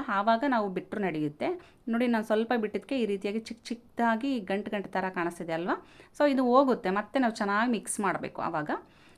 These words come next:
ಇವಾಗ ನೋಡಿ, ಸ್ವಲ್ಪ ಥಿಕ್ನೆಸ್ ಬಂದಿದೆ, ಇವಾಗ ಗಂಟಾಗೋದಿಲ್ಲ. ನಾವು ಸ್ವಲ್ಪ ಹೊತ್ತು, ಆ, ಸೌಟಲ್ಲಿ ಮಿಕ್ಸ್ ಮಾಡದೇ ಇದ್ರೂ ಕೂಡ ಅದು ಚೆನ್ನಾಗಿ ಹೊಂದ್ಕೊಂಡು ಕುದಿಯೋದಕ್ಕೆ ಸ್ಟಾರ್ಟ್ ಆಗುತ್ತೆ. ಇದು ಚೆನ್ನಾಗಿ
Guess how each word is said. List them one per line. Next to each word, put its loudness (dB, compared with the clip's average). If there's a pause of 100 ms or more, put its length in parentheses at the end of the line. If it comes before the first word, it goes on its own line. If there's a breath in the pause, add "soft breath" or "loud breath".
(140 soft breath)
ಇವಾಗ 0
ನೋಡಿ, 2
ಸ್ವಲ್ಪ 0
ಥಿಕ್ನೆಸ್ -2
ಬಂದಿದೆ, -4 (100)
ಇವಾಗ 4
ಗಂಟಾಗೋದಿಲ್ಲ. -2
ನಾವು -2
ಸ್ವಲ್ಪ -4
ಹೊತ್ತು, -4 (300 loud breath)
ಆ, 0
ಸೌಟಲ್ಲಿ 0
ಮಿಕ್ಸ್ -2
ಮಾಡದೇ 0
ಇದ್ರೂ -2
ಕೂಡ -2 (120)
ಅದು -2
ಚೆನ್ನಾಗಿ -4
ಹೊಂದ್ಕೊಂಡು -2 (300 loud breath)
ಕುದಿಯೋದಕ್ಕೆ 0
ಸ್ಟಾರ್ಟ್ -6
ಆಗುತ್ತೆ. -6 (340 loud breath)
ಇದು -2
ಚೆನ್ನಾಗಿ 0